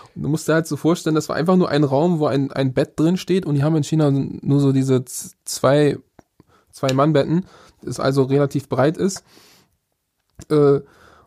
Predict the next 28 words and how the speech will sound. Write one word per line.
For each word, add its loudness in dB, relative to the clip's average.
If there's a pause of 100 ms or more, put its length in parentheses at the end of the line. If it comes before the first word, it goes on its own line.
(180)
und 0
dann 0 (1200)
daneben 4
noch 2
so 0
viel 2
Platz, -2
dass -6
du -6
als, -4
als -6
Menschen -2
Liegestütze -2
machen -2
kannst. -2 (1600)
Und -2
direkt -2
davor, 0 (540)
ähm, 2
den 0
Schreibtisch. -2 (840)
Also -2
so 0
viel 2
Platz -2
war 4
da 2
drin -4